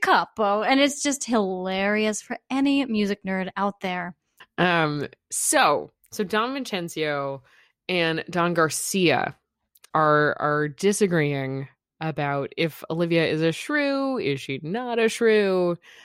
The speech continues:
Speaker 2: Um, so Julio's like, "All right, I'm gonna go visit her and decide for myself." Well, this is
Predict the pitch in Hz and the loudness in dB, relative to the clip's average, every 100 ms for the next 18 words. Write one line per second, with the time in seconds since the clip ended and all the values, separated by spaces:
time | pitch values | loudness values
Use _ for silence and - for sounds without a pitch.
0 | - 170 170 151 147 139 - - 175 160 | -12 -2 0 0 -2 -6 -8 0 2 4
1 | 156 156 - _ _ _ - 233 214 185 | 4 2 0 _ _ _ -4 4 6 6
2 | 160 151 - 156 - - _ 175 185 175 | 4 0 0 -2 -2 -6 _ -4 0 0
3 | 196 226 233 226 - _ - - _ 180 | 2 2 2 0 -6 _ -20 -20 _ 0
4 | 226 247 226 220 214 - 123 170 156 151 | 0 2 0 0 -2 -4 -4 -4 -4 -8
5 | 160 - 165 160 147 139 110 - 57 50 | -12 -10 -6 -2 -2 -4 -10 -10 -12 -12
6 | _ _ _ _ _ _ _ _ _ - | _ _ _ _ _ _ _ _ _ -18
7 | - 196 180 - - _ - - - - | -14 -2 -2 -2 -8 _ -20 -20 -20 -20
8 | _ - 185 330 226 165 | _ -10 -4 -2 -2 -4